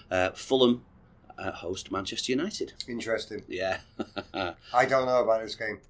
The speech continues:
Speaker 1: I wonder what Hal-, yeah, if he loses that, what's that, what happens there?
Speaker 2: I don't
Speaker 1: That's
Speaker 2: know.
Speaker 1: Yeah.
Speaker 2: I see this as a one one draw, or
Speaker 1: Uh-huh.
Speaker 2: nil-nil, actually, maybe,
Speaker 1: Mm-hmm.
Speaker 2: all the way.
Speaker 1: So the regular seven o'clock game is at eight o'clock.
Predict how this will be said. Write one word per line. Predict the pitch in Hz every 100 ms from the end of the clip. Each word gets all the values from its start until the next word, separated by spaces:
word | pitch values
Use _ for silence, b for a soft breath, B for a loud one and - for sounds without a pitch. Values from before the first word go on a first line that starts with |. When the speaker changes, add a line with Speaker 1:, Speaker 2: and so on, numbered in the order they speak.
| -
Speaker 1:
I |
wonder | 107 127 131
what | 131 -
Hal-, | 110 110 -
yeah, | 113 92
if | 110
he | 170
loses | 202 208 170
that, | 139 101
what's | 90 -
that, | -
what | 120 127
happens | 147 135
there? | 107 113 - _
Speaker 2:
I | 113 123
don't | 120
Speaker 1:
That's | 113
Speaker 2:
know. | 107 95 -
Speaker 1:
Yeah. | - 127 - _ -
Speaker 2:
I | 127
see | 160
this | 143 131
as | 117
a |
one | 117 120 110
one | 107 95
draw, | 104 98 95 - -
or | 123
Speaker 1:
Uh-huh. | 113
Speaker 2:
nil-nil, | 117 113 120 101
actually, | 95 - 98
maybe, | 98 95 95 - 101
Speaker 1:
Mm-hmm. | 107 92 _ _
Speaker 2:
all | 104
the | 98
way. | 98 95 - B B B B B B
Speaker 1:
So | - 123 113 110
the | 120
regular | 156 110
seven | - 147
o'clock | 123 -
game | - 254
is | 254
at | - 92 -
eight | 117 -
o'clock. | - 151 220